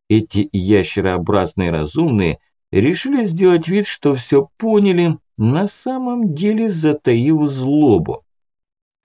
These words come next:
Они мирно жили, во всем подчиняясь своим создателям,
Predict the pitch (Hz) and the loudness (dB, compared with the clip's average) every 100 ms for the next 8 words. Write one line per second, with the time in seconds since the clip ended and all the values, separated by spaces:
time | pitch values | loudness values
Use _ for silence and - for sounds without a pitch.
0 | _ _ _ - 262 285 127 107 98 92 | _ _ _ -6 0 2 4 4 4 2
1 | 90 82 143 151 135 107 110 - 98 98 | -2 0 2 4 4 2 -2 -4 0 2
2 | 82 - 120 139 113 104 85 - 95 101 | 0 0 0 2 2 0 0 -2 -2 2
3 | 120 110 - - 101 98 85 95 87 78 | 2 0 -4 -4 0 0 -2 -2 -4 -2
4 | 87 120 123 113 110 | -2 -2 0 0 0